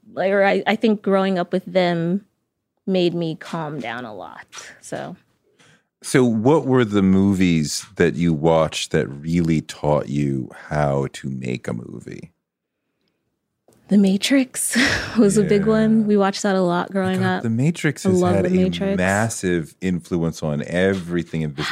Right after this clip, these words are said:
Speaker 1: How
Speaker 2: culture
Speaker 1: could it
Speaker 2: after that.
Speaker 1: not? <laughs> I mean, every, like, you think about, you remember in the first Matrix, like, in the first few minutes when Trinity jumps up,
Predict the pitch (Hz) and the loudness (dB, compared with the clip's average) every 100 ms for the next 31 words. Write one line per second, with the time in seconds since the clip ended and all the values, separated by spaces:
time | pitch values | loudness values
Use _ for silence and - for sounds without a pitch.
0 | 240 277 302 - 220 165 170 180 285 165 | 0 2 0 0 0 0 0 0 0 0
1 | - - 311 339 - - 320 214 285 302 | -2 2 2 2 2 0 2 0 0 2
2 | 302 285 254 294 311 302 285 240 220 254 | 2 2 4 4 4 4 4 4 4 4
3 | 277 269 247 - 208 233 247 240 262 220 | 4 4 2 2 2 2 2 0 2 0
4 | 233 196 - 196 196 196 - 240 - 214 | 2 -2 -2 -4 -2 -2 0 0 0 0
5 | 226 208 - 196 196 - 202 196 185 151 | 2 2 -2 -2 0 0 0 0 -2 0
6 | 185 208 - 175 170 | 2 0 0 -2 -2